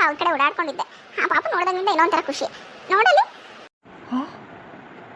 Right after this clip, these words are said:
Speaker 1: ಏನ್ ವರುಣ್, ಹಂಗೆ ಶಾಕ್ ಆಗ್ಬಿಟ್ಟಿದ್ಯಾ?
Speaker 2: ಆ,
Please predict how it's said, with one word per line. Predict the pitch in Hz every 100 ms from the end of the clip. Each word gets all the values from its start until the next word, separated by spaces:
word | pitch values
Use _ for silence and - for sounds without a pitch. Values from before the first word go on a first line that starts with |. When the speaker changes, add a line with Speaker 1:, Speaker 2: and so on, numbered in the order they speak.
| - - - - - - - - - - - - 403
Speaker 1:
ಏನ್ | 466
ವರುಣ್, | 762 - 659
ಹಂಗೆ | 539 719 -
ಶಾಕ್ | 415 807
ಆಗ್ಬಿಟ್ಟಿದ್ಯಾ? | 622 640 659 932 - - - -
Speaker 2:
ಆ, | _